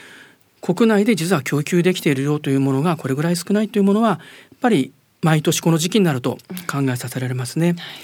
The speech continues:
Speaker 1: ところで、話題は全く変わってしまうんですけれども、
Speaker 2: はい。
Speaker 1: 中国の古代思想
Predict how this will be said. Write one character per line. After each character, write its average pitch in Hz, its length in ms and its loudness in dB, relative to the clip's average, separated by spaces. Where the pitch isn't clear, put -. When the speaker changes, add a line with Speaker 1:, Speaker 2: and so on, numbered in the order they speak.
Speaker 1:
と - 80 -20
こ 185 120 0
ろ 185 80 4
で、 147 220 0
話 127 100 -4
題 196 200 4
は 190 100 4
全 151 100 0
く 208 300 -4
変 190 80 2
わ 190 60 4
っ - 20 -14
て 190 100 0
し 180 140 0
ま 180 80 4
う 185 80 4
ん 151 40 2
で 135 80 -4
す - 100 -10
け 139 100 -4
れ 135 80 -4
ど 135 80 -2
も、 170 120 4
Speaker 2:
は 208 120 2
い。 175 120 -2
Speaker 1:
中 269 260 2
国 208 240 0
の 110 160 -4
古 131 140 -6
代 160 160 2
思 156 60 -2
想 - 420 -6